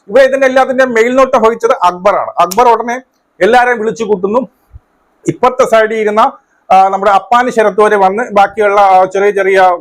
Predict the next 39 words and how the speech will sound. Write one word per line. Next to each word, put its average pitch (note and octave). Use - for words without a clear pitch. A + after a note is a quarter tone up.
കുറെ G3+
ഗ്യാങ്ങുകൾ G3+
ഉണ്ടല്ലോ, D#3+
ഗ്യാങ്ങിന്റെ F#3+
കൂടെ G3
ഒട്ടാൻ F#3+
വേണ്ടി G3+
നിൽക്കുന്ന F3+
അവരെല്ലാം G#3
കൂടി G3
വിളിച്ചുകൊണ്ട് F#3
ആദ്യമേ B3+
തന്നെ B3
ഇവർ A3+
ടാർഗറ്റ് G#3+
ചെയ്തത് A3
ഒനീലിനെയും A3+
ഈ G3
പറയുന്ന G3
അനുമോളിനെയും G#3+
തന്നെയാണ് G#3
ഇവരെ F#3+
ടാർഗറ്റ്. E3+
എന്തുകൊണ്ട് C4+
ടാർഗറ്റ് G#3+
ചെയ്തു? C3
പക്ഷേ G#3
ഇവർ B3+
വിളിച്ചപ്പോ B3+
പോവാതിരുന്ന B3+
രണ്ട് A3
വ്യക്തികൾ A#3
അവിടെ G3+
ഉണ്ട്. E3
രണ്ടോ F3
ഒന്നോ G3+
രണ്ടോ, G#3
എനിക്ക് F#3+
തോന്നുന്നു G#3+